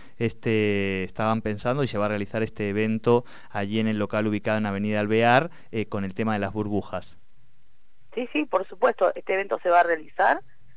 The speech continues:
Speaker 2: con la presencia de las autoridades municipales. Todos recibieron una invitación. Eh, queremos que ellos nos fiscalicen, que ellos vean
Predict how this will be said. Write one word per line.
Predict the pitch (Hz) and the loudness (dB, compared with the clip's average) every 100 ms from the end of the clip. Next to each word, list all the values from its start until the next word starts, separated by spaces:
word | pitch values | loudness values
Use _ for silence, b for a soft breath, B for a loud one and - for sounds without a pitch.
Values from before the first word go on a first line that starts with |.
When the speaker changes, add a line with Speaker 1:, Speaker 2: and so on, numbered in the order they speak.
| - - - | -14 -16 -6
Speaker 2:
con | - 175 | 0 2
la | 170 | 2
presencia | 160 160 - 180 180 - 180 165 160 151 - | 0 -2 -4 -6 -6 -4 2 4 4 2 -2
de | 165 | 0
las | 165 | 2
autoridades | 170 156 156 160 170 160 | 2 0 -2 0 -2 -2
municipales. | 151 147 143 170 202 294 - - - - - - | -8 -8 -2 2 2 2 -4 -16 -14 -14 -14 -12
Todos | - - 196 | -4 0 2
recibieron | 175 160 165 170 170 | 0 -4 -6 -6 -6
una | 165 | -6
invitación. | 160 151 165 - 208 240 330 - - - - - - - | -6 -4 -4 -2 0 0 0 -8 -14 -14 -16 -16 -12 -2
Eh, | 170 | 0
queremos | 156 160 185 - | 2 -2 -2 -4
que | 208 | -4
ellos | 202 196 | -2 -2
nos | 175 | -2
fiscalicen, | - 151 - 160 285 311 240 226 226 - | -4 -6 2 2 2 -4 -4 -6 -8 -12
que | - | -8
ellos | 190 190 | -4 -2
vean | 160 220 220 196 | 2 4 2 -2